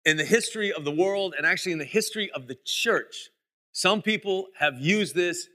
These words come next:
to commit acts of atrocities, anti-Semitic acts against our Jewish neighbors. So it's really important, and some people have used the Gospel of John as justification for that.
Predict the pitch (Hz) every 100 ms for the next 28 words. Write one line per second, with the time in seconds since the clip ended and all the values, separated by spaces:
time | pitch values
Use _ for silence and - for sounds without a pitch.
0 | _ _ - 165 147 143 127 _ _ _
1 | 156 156 180 202 - _ _ _ - 175
2 | 208 - 180 143 - 202 190 - 147 139
3 | 135 - 175 190 196 160 170 170 180 170
4 | 147 139 - - - _ - 135 143 156
5 | - 139 127 131 151 139 - 135 117 101
6 | - - _ _ _ _ _ _ _ -
7 | - 160 - 165 254 240 208 180 214 170
8 | 175 - 240 240 190 151 202 175 170 185
9 | 170 165 139 143 170 156 123 - 151 -
10 | 120 - 143 - 107 _ 95